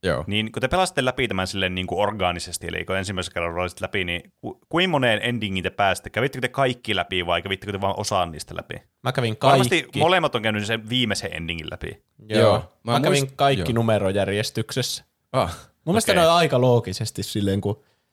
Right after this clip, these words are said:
Speaker 3: siinä vähän niinku annetaan vinkki sitten, kun sä, sä saat sen eka endingin, niin se annetaan vinkki, että mikä olisi sitten vähän niinku seuraava ending ja sitten
Speaker 1: Niin joo.
Speaker 3: esimerkiksi,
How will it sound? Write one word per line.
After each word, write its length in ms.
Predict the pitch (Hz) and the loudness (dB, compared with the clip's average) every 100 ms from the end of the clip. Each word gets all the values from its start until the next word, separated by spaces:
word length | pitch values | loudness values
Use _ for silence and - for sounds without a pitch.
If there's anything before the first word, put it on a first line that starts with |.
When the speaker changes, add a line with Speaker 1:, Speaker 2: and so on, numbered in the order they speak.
| - | -2
Speaker 3:
siinä 220 | 123 117 | 2 2
vähän 180 | - 120 | 2 0
niinku 180 | 113 | 0
annetaan 340 | 120 120 120 113 | 0 2 0 2
vinkki 400 | 127 107 - 107 | 0 0 -2 -4
sitten, 240 | - - | -2 -4
kun 120 | 110 | -2
sä, 160 | 104 101 | 0 0
sä 80 | - | 0
saat 180 | 113 107 | -2 0
sen 120 | 113 | 0
eka 320 | 78 110 104 98 | 0 2 2 2
endingin, 520 | 78 101 95 98 98 | -2 -4 -6 -4 -4
niin 100 | 104 | -4
se 80 | 101 | -2
annetaan 360 | 104 104 104 | -4 -2 0
vinkki, 260 | 101 101 98 | 0 -2 -4
että 160 | - | -4
mikä 260 | 98 98 107 | -4 -2 -2
olisi 160 | 104 104 | -2 -4
sitten 200 | - 101 | -6 -6
vähän 140 | 104 | -4
niinku 160 | 104 104 | -4 -4
seuraava 560 | - 101 98 104 104 95 | -2 0 0 0 0 -2
ending 400 | 104 110 107 110 | -4 -6 -6 -6
ja 100 | 117 | -6
sitten 240 | - - 117 _ _ _ | -8 -8 -10 _ _ _
Speaker 1:
Niin 240 | 104 113 82 | -4 -2 -2
joo. 100 | 82 92 _ _ _ | -8 -12 _ _ _
Speaker 3:
esimerkiksi, 880 | - 113 117 110 107 - 117 110 - | -2 0 2 2 0 -2 -2 -2 -4